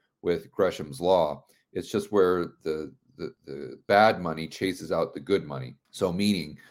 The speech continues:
uh, I mean, using this in the context of the United States, we go back to the Civil War. And in eighteen sixty-two, they instituted the Legal Tender Act, which was the United States saying, "Okay,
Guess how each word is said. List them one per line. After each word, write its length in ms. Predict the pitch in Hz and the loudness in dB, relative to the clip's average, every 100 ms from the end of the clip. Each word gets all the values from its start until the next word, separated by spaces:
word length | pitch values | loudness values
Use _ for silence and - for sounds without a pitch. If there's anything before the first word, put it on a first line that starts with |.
| _ - | _ -4
uh, 140 | - | -2
I 20 | |
mean, 280 | 92 92 87 | -2 -4 -4
using 300 | 92 95 90 | 0 0 0
this 160 | 87 - | -6 -8
in 60 | |
the 60 | 80 | -8
context 500 | 78 87 - 82 - | -4 -4 -4 -6 -4
of 60 | 82 | -4
the 20 | |
United 360 | 80 80 69 | -2 -2 -4
States, 300 | - 90 80 | -2 0 0
we 60 | 76 | -4
go 140 | 78 | -6
back 300 | 69 82 - | 0 0 0
to 80 | - | -6
the 80 | 69 | -12
Civil 300 | - 82 71 | -4 -2 -2
War. 400 | 76 87 69 - _ | 2 4 2 -2 _
And 440 | - 87 87 82 78 | -4 -2 -2 -2 -4
in 240 | 90 82 - | -6 -4 -2
eighteen 480 | 101 - 95 87 | -4 -4 -8 -6
sixty-two, 960 | 82 - - - 73 - 120 101 78 67 _ | -2 -2 -2 -6 -14 -2 4 4 4 -4 _
they 120 | 87 | -4
instituted 640 | - 95 87 - - 82 87 | -2 -4 -8 -12 -6 -6 -2
the 80 | 80 | -2
Legal 400 | 82 98 80 - | 0 2 0 0
Tender 480 | - 139 107 80 | 0 2 4 2
Act, 380 | 76 67 - _ _ | 0 -6 -8 _ _
which 320 | 85 85 - | -6 -6 -6
was 420 | - 90 85 78 | 0 2 2 0
the 80 | - | -4
United 480 | 87 85 92 87 69 | -4 0 0 0 -4
States 600 | - 107 101 87 - - _ _ | 0 2 4 2 -6 -14 _ _
saying, 340 | - 82 82 | -8 -4 2
"Okay, 560 | 101 - 131 113 107 | 4 10 10 10 4